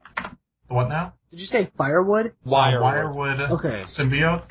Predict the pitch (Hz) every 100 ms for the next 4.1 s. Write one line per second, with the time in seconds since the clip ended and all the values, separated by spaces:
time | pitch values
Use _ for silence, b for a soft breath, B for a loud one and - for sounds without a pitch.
0 | - 131 127 117 120 123 131 151 170 147
1 | 131 127 135 131 127 135 127 120 127 123
2 | 117 - 120 120 131 135 - _ - 127
3 | 123 127 120 123 117 117 _ 127 123 160